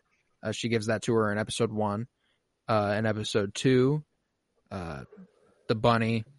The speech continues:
sabotages a little bit of a trick during the magic show. Uh, in episode three, she kinda wakes up Herb, confusing him a little bit. And then in episode five, she's controlling Pietro. Then in episode six, she's fooling Vision.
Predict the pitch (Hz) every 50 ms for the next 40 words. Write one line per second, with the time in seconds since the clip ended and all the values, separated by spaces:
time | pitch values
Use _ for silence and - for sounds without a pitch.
0 | _ _ - - - 127 113 107 107 - 113 107 110 107 98 104 104 113 110 113
1 | 113 104 101 110 113 110 101 107 101 - - - 110 107 110 - - - _ _
2 | _ _ _ _ _ - - 120 113 110 107 104 104 104 107 110 110 110 113 107
3 | - - - 117 110 110 117 123 - _ _ _ _ _ _ _ - - 87 98
4 | 104 107 107 110 104 - - 104 101 - 113 117 117 120 123 113 - - - -
5 | 120 113 107 110 113 117 110 - - 117 104 - - - 117 113 113 110 110 -
6 | - _ _ _ _ _ _ _ _ _ _ _ - - - - 127 123 113 107
7 | 117 110 120 113 113 110 110 110 113 110 - 120 113 120 123 - 117 113 101 101
8 | 101 104 104 110 113 - - - - 113 107 104 101 - - - - 123 123 120
9 | 117 117 117 117 - - 110 - - 117 110 - - 117 110 110 104 101 - -
10 | 120 120 117 - - 117 113 113 113 113 - _ _ _ _ _ _ - - 110
11 | 110 113 113 117 - - 113 101 92 - - - 156 139 139 135 - - 127 113
12 | - - - 151 139 135 120 113 110 107 107 107 107 123 131 127 117 120 120 120
13 | 117 120 110